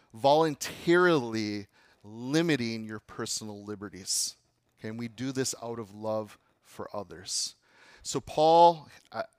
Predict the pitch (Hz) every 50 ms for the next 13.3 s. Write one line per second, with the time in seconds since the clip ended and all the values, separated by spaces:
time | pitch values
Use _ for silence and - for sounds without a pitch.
0 | _ _ - - 135 151 - 190 175 151 143 131 127 127 117 113 104 104 104 110
1 | 113 117 123 113 - - - - 113 110 - _ - 107 110 110 107 - - -
2 | 95 92 92 90 92 95 _ _ - 110 110 101 104 107 110 110 110 123 120 107
3 | 110 113 117 113 120 120 117 117 123 123 _ _ _ _ _ _ - 104 104 -
4 | - - 123 - - 131 123 113 113 113 120 120 117 117 113 117 113 101 - -
5 | - 110 117 120 113 110 113 110 - - 104 104 107 107 - 104 101 104 - -
6 | - 113 110 104 104 104 104 - - 123 120 - - 117 117 120 120 - _ -
7 | - - - - - - - - 113 - - 143 147 147 139 135 135 131 120 -
8 | - 123 120 127 131 - - 113 107 95 101 107 117 123 127 120 113 117 113 113
9 | 110 104 - - - 117 123 127 120 117 113 110 95 _ - - - - _ _
10 | _ _ _ _ _ 120 113 107 - - - - 135 131 98 - - - - -
11 | _ - 113 107 - - - - 110 107 113 120 123 - - 117 107 107 113 113
12 | 107 - - - 127 120 - - 120 127 165 - - 139 123 117 117 117 127 151
13 | 160 123 120 117 104 -